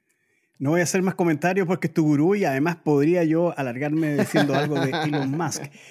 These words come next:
Speaker 1: Pero tú hablaste al principio de este episodio, dijiste tú, dentro de los recursos más importantes del siglo veintiuno era el
Speaker 2: El tiempo.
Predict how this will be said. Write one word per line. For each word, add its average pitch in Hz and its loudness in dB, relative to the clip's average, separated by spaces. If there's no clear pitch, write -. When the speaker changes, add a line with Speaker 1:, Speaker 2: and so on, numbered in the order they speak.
Speaker 1:
Pero 175 -2
tú 277 -2
hablaste 269 -6
al 208 -4
principio 302 -2
de 240 -6
este 220 -6
episodio, 143 -2
dijiste 123 -4
tú, 226 -4
dentro 170 -4
de 151 0
los 123 -4
recursos 123 -4
más 175 -6
importantes 151 -8
del 98 -12
siglo 220 -2
veintiuno 185 -2
era 180 -4
el 302 -4
Speaker 2:
El 120 -8
tiempo. 139 -4